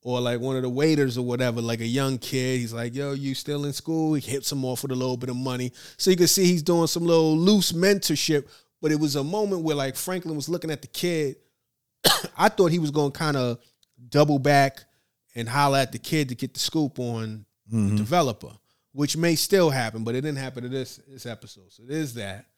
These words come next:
Speaker 1: Um,
Speaker 2: It looked like he was looking at his old self and his old trajectory.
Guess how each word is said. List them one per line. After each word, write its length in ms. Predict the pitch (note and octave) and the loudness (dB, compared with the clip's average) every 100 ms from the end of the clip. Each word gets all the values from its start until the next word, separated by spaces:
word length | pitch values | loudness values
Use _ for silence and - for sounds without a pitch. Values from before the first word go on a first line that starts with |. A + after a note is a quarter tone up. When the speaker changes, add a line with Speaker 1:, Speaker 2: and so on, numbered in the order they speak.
| _ _ _ _ _ | _ _ _ _ _
Speaker 1:
Um, 320 | A#2+ A#2 A#2 G#2+ | -10 -6 -2 0
Speaker 2:
It 120 | B2+ | 4
looked 180 | F#3 F#3+ | 4 6
like 200 | E3 D#3 | 6 6
he 100 | D3+ | 6
was 160 | A2+ | 6
looking 300 | B2+ A#2 B2 | 4 4 4
at 100 | A#2+ | 4
his 180 | A#2+ F2+ | 4 2
old 420 | F#2 A#2+ A2+ G#2 - | 2 6 6 6 4
self 380 | B2+ G#2 F#2 | 4 4 4
and 140 | D#2+ G#2 | 0 0
his 240 | G#2 G2 | 2 0
old 360 | - A2 G#2+ F#2 | 0 2 2 2
trajectory. 840 | - E2+ G#2 G#2 - D#2 D2 - | -4 -2 -2 -2 -6 -12 -14 -20